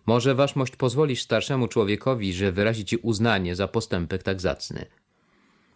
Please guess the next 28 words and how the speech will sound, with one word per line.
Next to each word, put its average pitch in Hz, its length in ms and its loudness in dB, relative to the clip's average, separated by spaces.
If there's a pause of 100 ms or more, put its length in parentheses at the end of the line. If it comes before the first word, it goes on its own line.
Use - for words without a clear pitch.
(140)
Mowa 98 260 2
jego 92 280 0
zatrącała 95 560 0
tonem 95 340 0
z 85 60 -4
lekka 92 300 -2
pompatycznym. 87 800 -4 (880)
„Nie 131 120 4
są 151 160 2
mi 135 180 4
obce 113 580 0 (120)
najznamienitsze 110 840 0
gniazda 104 500 0
naszej 101 320 -2
społeczności 98 720 0
w - 40 -12
Starym 101 320 0
Świecie 92 400 -2 (500)
i 98 60 2
mam 131 180 4
zaszczyt 147 360 -2
piastować 123 540 0
urząd 120 360 0
szambelana 117 640 0
na 110 120 -2
dworze 107 260 0
monarchy, 110 500 0
który, 101 420 0